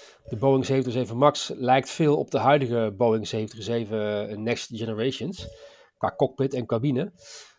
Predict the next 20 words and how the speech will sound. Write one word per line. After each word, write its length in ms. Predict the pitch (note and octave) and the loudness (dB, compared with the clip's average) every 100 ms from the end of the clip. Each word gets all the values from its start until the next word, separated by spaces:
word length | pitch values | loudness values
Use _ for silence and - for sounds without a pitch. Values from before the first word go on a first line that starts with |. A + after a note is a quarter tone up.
| _ - | _ -14
Dus 140 | - | -6
de 80 | D#3 | -2
omscholing 460 | E3+ F3+ F3 D#3+ C3+ | 0 2 6 6 6
zou 120 | C#3+ | 4
relatief 360 | C3+ C3 F3 E3+ | 4 0 -2 0
snel 260 | D3 D#3+ | 4 4
kunnen 200 | D3+ C3+ | 2 -2
gaan, 320 | G#2+ B2+ G#3+ - _ _ _ | 0 -2 -4 -12 _ _ _
maar 180 | C#3+ B2 | -6 -4
voor 120 | C#3+ | 0
de 340 | C3+ B2+ B2 - | 2 4 2 0
A 120 | D3 | -2
driehonderdtwintig 360 | C#3+ - C#3 A2 | -4 -6 -8 -4
neo 300 | E3+ C#3+ C3+ | 0 2 0
is 100 | - | -4
dat 140 | C#3+ | -6
meer 200 | F3 F#3 | -4 0
tijd 240 | A#2+ G2+ | 0 -2
nodig 240 | G2+ F#2 G2 | -4 -8 -10
natuurlijk. 340 | F#2 F2+ F2+ | -14 -14 -14